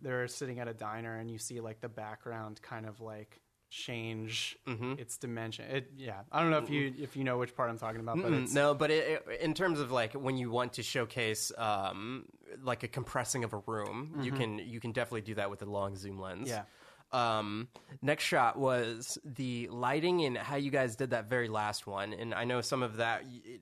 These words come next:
Speaker 2: during the edit, it cuts to that shot where he's in
Speaker 1: Mm-hmm.
Speaker 2: front of, I think it was, like, a yellow wall and he's y-, wearing a yellow suit or
Speaker 1: Oh,
Speaker 2: something
Speaker 1: yeah.
Speaker 2: like that.
Speaker 1: Yeah.
Speaker 2: But I think what was the coolest was,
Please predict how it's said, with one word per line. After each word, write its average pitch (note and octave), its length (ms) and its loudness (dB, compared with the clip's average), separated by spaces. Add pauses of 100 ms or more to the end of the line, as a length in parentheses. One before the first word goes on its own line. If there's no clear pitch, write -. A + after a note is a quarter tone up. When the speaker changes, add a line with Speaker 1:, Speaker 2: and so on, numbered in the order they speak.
(140)
Speaker 2:
during B2+ 220 0
the A#2 120 -2
edit, A#2 180 0
it A2 120 -6
cuts - 260 -4
to - 120 -12
that A2 180 -2
shot A2+ 260 0
where A#2 140 0
he's A#2+ 240 -2
in A2+ 80 2
Speaker 1:
Mm-hmm. B2 80 -6
Speaker 2:
front A#2+ 160 2
of, A2+ 80 0
I A2+ 100 0
think A3+ 160 0
it A#3 40 4
was, D3 100 4
like, A2+ 100 2
a G#2 60 -6
yellow G#2 240 2
wall G#2 240 4
and G#2 80 -2
he's G2 160 -6
y-, A2 100 -4
wearing G#2 300 2
a - 20 -2
yellow G#2+ 240 2
suit G#2+ 260 -2
or - 80 0
Speaker 1:
Oh, F3+ 40 4
Speaker 2:
something - 260 6
Speaker 1:
yeah. D#3+ 40 6
Speaker 2:
like A#2+ 160 4
that. G#2 260 0
Speaker 1:
Yeah. C3+ 180 0 (100)
Speaker 2:
But C#3+ 240 2
I C#3 120 2
think F#3+ 240 4
what D3 140 6
was A2+ 160 0
the A2+ 40 -4
coolest E3 480 4
was, A2+ 500 4